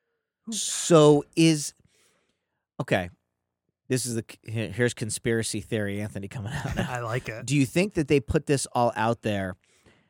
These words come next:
Speaker 2: kind of, uh, putting their feelers out there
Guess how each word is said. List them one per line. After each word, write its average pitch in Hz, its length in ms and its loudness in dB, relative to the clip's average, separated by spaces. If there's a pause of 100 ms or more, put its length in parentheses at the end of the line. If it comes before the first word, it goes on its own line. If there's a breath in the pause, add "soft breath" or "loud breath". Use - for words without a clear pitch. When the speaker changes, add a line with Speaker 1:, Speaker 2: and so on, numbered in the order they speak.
(300 soft breath)
Speaker 2:
kind 135 280 2
of, 123 160 4 (140)
uh, 107 400 2 (420)
putting 139 380 2
their 110 160 -2
feelers 147 1040 0
out 101 260 -6
there 92 240 -6